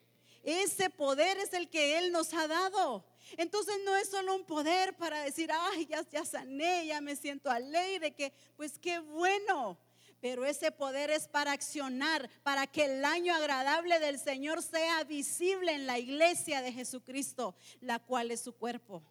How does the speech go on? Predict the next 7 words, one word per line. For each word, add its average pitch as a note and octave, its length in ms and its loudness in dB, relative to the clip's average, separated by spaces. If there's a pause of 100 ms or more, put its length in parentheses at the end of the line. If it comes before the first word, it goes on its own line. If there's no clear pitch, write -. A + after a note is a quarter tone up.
(1000)
Entonces B3+ 340 -6
no E4 140 2
podemos C4 400 -2
ser A#3+ 180 -8
menos A3 320 -10
que G#3+ 240 -6
Él. G#4 60 0